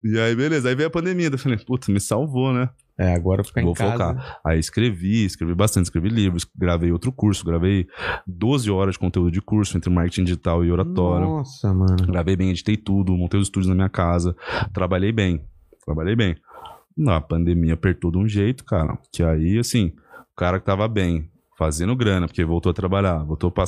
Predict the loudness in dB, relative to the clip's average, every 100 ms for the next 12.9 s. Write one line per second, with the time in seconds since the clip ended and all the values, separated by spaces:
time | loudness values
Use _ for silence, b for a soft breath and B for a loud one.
0 | 0 0 0 -4 -10 -2 0 0 0 0
1 | 0 0 0 0 0 0 0 -4 B B
2 | B 0 0 0 -4 -4 -2 -2 0 0
3 | 0 0 0 -2 B B B -4 -2 0
4 | 0 0 0 -2 -2 0 -4 -2 0 -2
5 | -4 _ -2 0 0 0 0 0 0 -2
6 | -6 _ -4 -4 0 -2 0 -2 0 0
7 | 0 0 0 0 0 0 0 B B B
8 | -4 -2 0 0 0 -2 -2 -2 -2 -2
9 | -4 0 0 0 0 0 2 0 -2 -4
10 | b b b b _ -20 -4 0 0 2
11 | 0 0 -2 -2 -2 -4 B B -8 -2
12 | 0 2 0 0 0 2 2 0